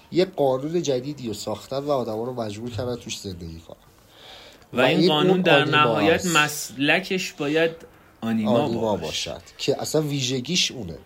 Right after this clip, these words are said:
Speaker 2: چون هیچ انسانی زیر هیچ استبدادی در نهایت، شاید ما خیلی حکومت‌های بزرگی رو داشتیم که دیکتاتوری بوده، استبداد بوده، در نهایت دوام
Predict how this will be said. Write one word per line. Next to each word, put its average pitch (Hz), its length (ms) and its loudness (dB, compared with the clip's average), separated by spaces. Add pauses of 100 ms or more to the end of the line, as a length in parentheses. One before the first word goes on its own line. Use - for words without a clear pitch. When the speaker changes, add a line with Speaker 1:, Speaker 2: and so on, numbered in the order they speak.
Speaker 2:
چون 170 240 -4
هیچ 196 360 0
انسانی 135 680 -4
زیر 143 300 -6
هیچ 190 460 -4 (140)
استبدادی 135 960 -4
در 113 180 -2
نهایت، 113 760 0
شاید 131 440 -4
ما 131 180 -8 (580)
خیلی 143 600 -6
حکومت‌های 110 680 -6
بزرگی 113 480 -6
رو 104 120 -4
داشتیم 95 480 -10
که 98 120 -12
دیکتاتوری 101 760 -10
بوده، 104 440 -8
استبداد 98 680 -10
بوده، - 240 -10
در 101 180 -10
نهایت 92 500 -12
دوام 104 500 -10